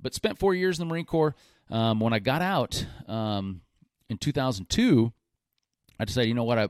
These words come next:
I was ready to go back to school. I didn't know exactly what I wanted to do,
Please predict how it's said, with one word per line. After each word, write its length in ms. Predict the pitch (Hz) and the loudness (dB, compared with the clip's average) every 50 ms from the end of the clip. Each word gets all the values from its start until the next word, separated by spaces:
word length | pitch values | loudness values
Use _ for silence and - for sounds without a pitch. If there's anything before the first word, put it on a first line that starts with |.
| - - | -4 -6
I 80 | - | -8
was 120 | 98 104 92 | -6 -2 0
ready 160 | 110 123 113 | 0 0 0
to 80 | 104 98 | 0 0
go 80 | 110 | 0
back 180 | 107 113 107 - | 0 0 -2 -2
to 60 | - | -6
school. 420 | - - - 117 101 101 98 95 - _ _ _ _ _ _ _ - | -6 -2 0 2 4 4 2 0 -2 _ _ _ _ _ _ _ -12
I 40 | - | -6
didn't 160 | - 180 208 | -2 0 2
know 80 | 185 123 | 2 0
exactly 380 | 104 95 117 117 113 - 110 | 0 0 0 0 0 2 2
what 120 | 101 98 95 | 4 4 4
I 40 | 92 | 2
wanted 260 | 95 98 98 90 82 | 2 0 -4 -4 -6
to 60 | 85 | -8
do, 460 | 85 87 110 127 123 107 101 98 92 | -2 2 4 6 6 6 6 4 2